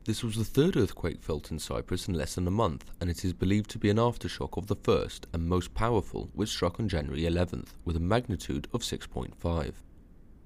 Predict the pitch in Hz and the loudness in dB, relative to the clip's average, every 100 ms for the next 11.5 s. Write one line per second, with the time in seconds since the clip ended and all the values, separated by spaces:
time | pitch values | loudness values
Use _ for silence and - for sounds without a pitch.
0 | - - - 139 - 170 - 78 78 87 | -8 -4 0 0 0 0 0 0 0 0
1 | 104 127 92 80 87 - 69 - 82 85 | 0 4 4 2 0 0 0 0 2 2
2 | 60 - - 85 87 92 101 - - 107 | 0 -8 -4 2 2 2 0 -2 0 0
3 | - 67 - - - - - - - - | 0 -4 -6 -10 -10 -10 -14 -18 -20 -18
4 | - - 151 156 - 71 - - 90 98 | -2 2 2 2 0 -2 -4 -2 4 6
5 | 131 156 123 107 - 104 87 87 71 - | 6 2 2 0 0 -2 2 0 0 -4
6 | 80 82 - 120 113 - - - - 85 | -4 -4 0 2 2 -2 -10 -10 -8 0
7 | 90 80 80 - 82 - 80 78 87 - | 2 2 0 -4 -4 -2 -2 -4 -6 -4
8 | 67 55 - - 85 85 82 92 110 127 | -4 -4 -12 -8 -2 0 2 2 2 2
9 | - 123 117 135 123 - - - - - | 0 2 2 2 0 -4 -6 -8 -4 2
10 | 107 87 - - 69 - - - 85 80 | 4 4 0 -2 -2 -4 -10 -4 -2 -2
11 | 78 92 104 - - | 0 2 2 2 -4